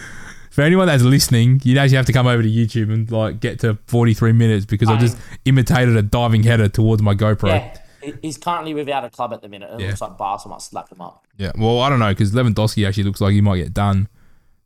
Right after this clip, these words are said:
Speaker 1: now. Anyway, that's a whole nother issue. So, United, my question marks are for them.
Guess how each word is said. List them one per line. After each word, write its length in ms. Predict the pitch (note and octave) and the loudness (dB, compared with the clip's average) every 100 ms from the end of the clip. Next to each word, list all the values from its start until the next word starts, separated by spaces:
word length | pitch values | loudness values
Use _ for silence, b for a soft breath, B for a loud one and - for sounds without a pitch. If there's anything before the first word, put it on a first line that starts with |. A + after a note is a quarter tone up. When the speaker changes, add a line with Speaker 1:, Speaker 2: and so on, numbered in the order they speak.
| _ - | _ -6
Speaker 1:
now. 280 | G#2 G2 E2 | -2 0 0
Anyway, 260 | A2 F#2+ - - - | 2 0 -2 -10 -8
that's 140 | - G#2+ | -2 0
a 40 | |
whole 100 | A2+ | 2
nother 220 | A2 G2+ G2+ | 2 2 -2
issue. 280 | F#2+ F#2+ G2 b b b | -4 -6 -8 b b b
So, 180 | E3+ | -2
United, 600 | A#2+ G#2 B2+ D3+ E3 E3 C#3+ b b | -2 0 2 2 2 0 -2 b b
my 220 | B2+ D3+ | -2 -2
question 360 | F3+ F3 E3 C#3+ | 0 0 2 2
marks 300 | C#3 C3+ - | 2 0 0
are 80 | A#2 | 0
for 140 | - | 2
them. 460 | A#2 A#2+ A#2+ E3 | 2 2 4 2